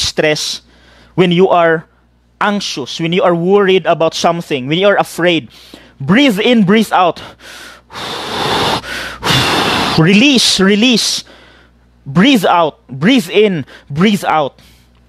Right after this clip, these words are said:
That's, that's what, deep breathing, that's one way of relieving stress. Okay? Make time for fun and relaxation.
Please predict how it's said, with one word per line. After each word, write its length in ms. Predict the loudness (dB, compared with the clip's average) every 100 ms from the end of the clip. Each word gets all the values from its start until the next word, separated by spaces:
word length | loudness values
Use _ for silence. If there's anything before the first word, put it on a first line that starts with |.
| -20 _ _ _
That's, 300 | -6 -4 -2
that's 260 | -2 -2 0
what, 260 | 0 0
deep 200 | -2 -2
breathing, 480 | 0 2 2 0 0
that's 220 | -4 0
one 240 | 0 2 2
way 180 | 2
of 240 | 2 -2 -2
relieving 420 | -2 0 -2 -2
stress. 640 | -4 -4 -6 -6 -10 -14 -20 _ _ _ _ _ _ _ -20 -6
Okay? 320 | -2 0 2 4
Make 400 | 2 0 -2 -2
time 420 | 0 2 0 -4
for 240 | -2 -2
fun 340 | -2 0 0 0
and 120 | 0
relaxation. 680 | 2 0 -2 -4 -4 -12